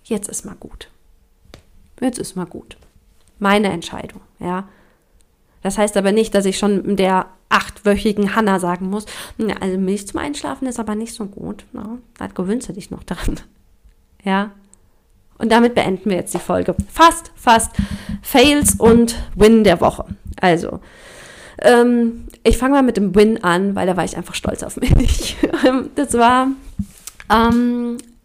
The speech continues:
irgendwann hier am Wochenende hat die Hannah so ein Haar, eine Haarklammer auf den Boden geworfen. Einfach so. Und ich hab gesagt, „Äh, heb's mal bitte auf.“ Die so, „Nee, nee.“ <laughs> Ja.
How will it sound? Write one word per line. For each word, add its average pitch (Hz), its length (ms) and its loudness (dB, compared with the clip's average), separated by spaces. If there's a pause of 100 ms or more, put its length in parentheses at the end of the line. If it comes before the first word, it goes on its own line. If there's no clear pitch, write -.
(380)
irgendwann 262 400 2
hier 226 220 0
am 185 160 -4
Wochenende 294 760 0 (580)
hat 254 440 -2
die 196 120 -2
Hannah 214 440 0
so 185 120 -2
ein - 180 -6
Haar, 190 240 -2
eine 180 180 -2
Haarklammer 202 600 -2 (160)
auf 180 160 0
den 196 100 2
Boden 185 320 2
geworfen. - 600 -6 (200)
Einfach 185 280 -4
so. 180 340 -4 (420)
Und 190 140 -2
ich 165 120 -4
hab 190 140 -4
gesagt, - 380 -6
„Äh, 170 280 -2 (340)
heb's - 260 -2
mal 180 100 -2
bitte 170 220 -4
auf.“ 269 360 2 (400)
Die 233 120 2
so, 294 220 -2 (380)
„Nee, 330 520 2 (420)
nee.“ 220 340 4 (120)
<laughs> - 160 2
Ja. - 420 2